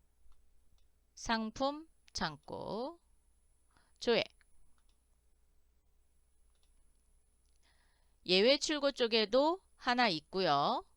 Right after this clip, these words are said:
그리고 출고 쪽에, 출문, 어, 저기 주문 출고 쪽에 한번 보겠습니다. 조회. 주문 출고 쪽에는 없습니다. 그러면 예외 출고에서 답을 찾으시면 되겠죠.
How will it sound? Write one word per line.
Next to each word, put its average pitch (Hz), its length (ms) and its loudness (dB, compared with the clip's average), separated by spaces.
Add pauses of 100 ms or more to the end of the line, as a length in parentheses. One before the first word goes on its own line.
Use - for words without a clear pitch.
(760)
그리고 190 340 0
출고 359 360 -4
쪽에, 247 340 -4 (340)
출문, 302 880 -6 (120)
어, 156 140 -14
저기 170 200 -4
주문 285 300 0
출고 262 240 -2
쪽에 160 280 -2
한번 160 280 -2
보겠습니다. 151 580 -10
조회. 180 300 -4 (640)
주문 254 280 -2
출고 220 280 -4
쪽에는 170 420 -2
없습니다. 156 640 -4
그러면 208 400 -2 (460)
예외 175 300 2
출고에서 226 840 -2
답을 165 340 -8
찾으시면 262 520 -6
되겠죠. 170 540 -6